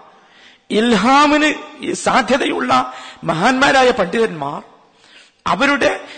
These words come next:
ഇൽഹാമിന്റെയും ഇജ്തിഹാദിന്റെയും അടിസ്ഥാനത്തിൽ ഗവേഷണം നടത്തി പറഞ്ഞ കാര്യങ്ങൾ മുഴുവൻ ഒരു പൊതുജന സദസ്സിന് മുമ്പിൽ വെച്ച് പറയേണ്ടവനല്ല ഞാൻ. എനിക്കത് അറിയാമെങ്കിൽ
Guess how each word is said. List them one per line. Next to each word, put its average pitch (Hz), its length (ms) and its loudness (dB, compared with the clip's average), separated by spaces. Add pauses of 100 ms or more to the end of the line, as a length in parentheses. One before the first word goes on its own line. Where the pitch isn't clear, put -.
ഇൽഹാമിന്റെയും 247 880 0 (300)
ഇജ്തിഹാദിന്റെയും 240 960 -2
അടിസ്ഥാനത്തിൽ 214 680 -2 (260)
ഗവേഷണം 233 640 0
നടത്തി 226 400 -2
പറഞ്ഞ 220 300 0 (100)
കാര്യങ്ങൾ 220 400 0
മുഴുവൻ 190 420 -2 (320)
ഒരു 427 160 0
പൊതുജന 254 640 2
സദസ്സിന് 226 540 2
മുമ്പിൽ 214 300 0
വെച്ച് 226 300 0
പറയേണ്ടവനല്ല 185 920 0
ഞാൻ. 117 260 -10 (1200)
എനിക്കത് 208 520 0
അറിയാമെങ്കിൽ 240 800 2